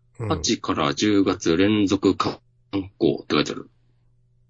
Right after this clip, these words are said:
Speaker 1: うーん。
Speaker 2: から、もう終わっているのか。
Speaker 1: あ、
Speaker 2: あ、もう。
Speaker 1: 三巻まで買ったくらいなのでっていうことは、あ、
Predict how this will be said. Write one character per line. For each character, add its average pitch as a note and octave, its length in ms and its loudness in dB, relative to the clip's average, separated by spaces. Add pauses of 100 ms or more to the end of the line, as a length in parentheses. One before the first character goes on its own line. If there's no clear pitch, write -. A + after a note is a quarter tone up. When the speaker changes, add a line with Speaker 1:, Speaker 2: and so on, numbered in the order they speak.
(760)
Speaker 1:
う - 40 -8
ー - 20 -6
ん。 A2 1040 -8 (520)
Speaker 2:
か D3+ 160 4
ら、 F3+ 100 6
も F3+ 240 0
う E3 380 2
終 G2 140 8
わ C#3 100 6
っ C3+ 100 -4 (240)
て B2 120 2
い G2 220 4
る G2 240 4 (1000)
の A2 160 0 (200)
か。 - 200 -18 (500)
Speaker 1:
あ、 A#2 160 -10 (180)
Speaker 2:
あ、 G#2 60 -2
も F2+ 60 0
う。 - 20 -2
Speaker 1:
三 E3 280 -6
巻 F#3 280 -6
ま F#3+ 140 -6
で C#3+ 100 -2
買 - 160 -10
っ - 40 -14 (100)
た C3+ 120 -10
く - 140 -12
ら D3+ 140 -4
い B2 80 -6
な B2+ 120 -4
の C3 140 -4
で A#2+ 120 -4
っ - 20 -10
て - 240 -10
い - 20 -2
う A2+ 80 -6
こ A#2+ 120 -10
と - 120 -10
は、 A2+ 240 -4
あ、 A2 80 -6